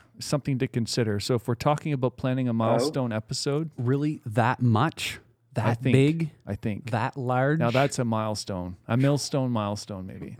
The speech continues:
Speaker 1: Maybe we could call it
Speaker 2: Mm.
Speaker 1: that. Mm-mm-mm. Anyways, staff meeting is, uh, I'll motion that we, uh, adjourn this staff meeting. Somebody wanna second that for me? Producer Randy, thank you. Okay, staff meeting's over. Welcome, everyone. <clears throat>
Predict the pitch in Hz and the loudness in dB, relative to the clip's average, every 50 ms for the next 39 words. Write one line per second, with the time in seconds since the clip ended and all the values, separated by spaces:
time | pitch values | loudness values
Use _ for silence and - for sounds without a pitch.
0 | - _ _ _ _ _ _ - 123 120 110 117 113 - 113 101 104 - - 240 | -18 _ _ _ _ _ _ -12 -10 -8 -8 -8 -6 -6 -6 -6 -6 -6 -6 -4
1 | 196 185 208 196 156 - - - - - 147 143 147 - - 139 135 151 - - | 0 2 2 2 2 -2 -8 -14 -6 -2 0 0 0 2 0 0 0 0 2 4
2 | 202 226 277 311 311 262 180 117 - - - _ _ _ _ _ - - - _ | 6 8 8 8 8 6 6 4 0 -6 -18 _ _ _ _ _ -20 -20 -20 _
3 | _ _ _ _ _ _ - 190 220 214 175 127 98 92 - - - - _ _ | _ _ _ _ _ _ 2 4 4 6 4 4 2 0 -4 -8 -8 -12 _ _
4 | _ _ _ - - - 170 170 165 180 170 160 151 143 135 131 123 117 120 127 | _ _ _ -10 0 4 4 4 4 2 2 2 2 4 4 2 2 2 0 2
5 | 120 117 117 117 113 113 107 101 - - - _ _ - - 123 135 131 131 135 | 2 2 2 2 2 0 -2 -6 -10 -16 -20 _ _ -4 -2 0 2 4 2 2
6 | 127 - 127 120 117 113 113 117 117 113 113 110 107 104 104 104 - - 107 110 | 2 0 -2 -2 -2 -2 -4 -4 -4 -4 -4 -4 -4 -4 -4 -6 -6 -6 -4 -2
7 | 113 107 107 107 104 - - 113 107 110 113 - 113 117 117 113 - - _ _ | -2 -2 -2 -4 -4 -4 -4 -4 -4 -2 -2 -2 -2 -2 -2 -4 -6 -14 _ _
8 | _ _ _ _ _ _ _ _ _ _ _ - - - 113 113 113 117 117 - | _ _ _ _ _ _ _ _ _ _ _ -10 -6 -4 -4 -2 -4 -4 -4 -4
9 | - 113 - 120 120 117 117 117 - 131 123 120 120 120 120 110 - - _ _ | -4 -4 -4 -2 -2 -2 -4 -4 -4 -4 -2 -2 -2 -2 -2 -4 -8 -12 _ _
10 | _ _ _ - 123 120 113 110 - 113 113 113 113 110 - 139 160 - - 175 | _ _ _ -8 -6 -4 -4 -6 -4 -4 -4 -4 -4 -4 -2 -2 -2 0 2 0
11 | 170 - 123 123 - - 101 98 - 104 104 104 - - - - - - 123 120 | 0 0 -2 -6 -6 -8 -10 -10 -10 -10 -12 -12 -12 -14 -14 -14 -12 -12 -12 -10
12 | 110 110 123 143 143 - - 110 107 101 98 101 104 101 104 - - - - - | -8 -2 0 0 0 0 -4 -8 -8 -8 -8 -8 -8 -8 -10 -12 -16 -20 -20 -20
13 | _ _ _ - 165 151 - | _ _ _ -2 0 0 -2